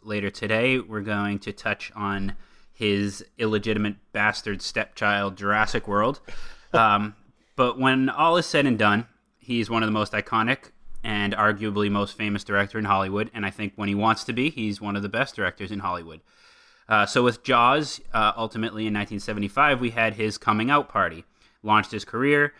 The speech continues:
Speaker 1: Um, you could argue it was the stepping stone to make him the director that he is today. Uh, so with all that type of thing in mind, I kinda wanna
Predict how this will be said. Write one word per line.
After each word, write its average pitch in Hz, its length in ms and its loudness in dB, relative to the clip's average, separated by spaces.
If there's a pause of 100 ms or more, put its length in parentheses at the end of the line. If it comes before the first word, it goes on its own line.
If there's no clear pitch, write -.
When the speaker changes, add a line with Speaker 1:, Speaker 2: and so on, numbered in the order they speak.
(280)
Speaker 1:
Um, 101 240 0
you 101 60 -2
could 104 140 -4
argue 101 540 2
it 95 180 -4
was 95 200 -10
the 98 80 -14
stepping 107 340 -4
stone 104 260 -4
to 101 60 -2
make 101 220 -2
him 101 80 -6
the 98 80 -6
director 95 400 -4
that 92 160 -8
he 92 100 -10
is 92 160 -12
today. 120 400 -2 (720)
Uh, 101 380 2 (140)
so 139 240 2
with 131 180 0
all 156 80 4
that 143 320 0 (260)
type 127 300 -6
of 113 80 -10
thing 120 260 -4
in 113 200 -6
mind, 135 400 6
I 117 80 2
kinda 127 180 -2
wanna 117 220 0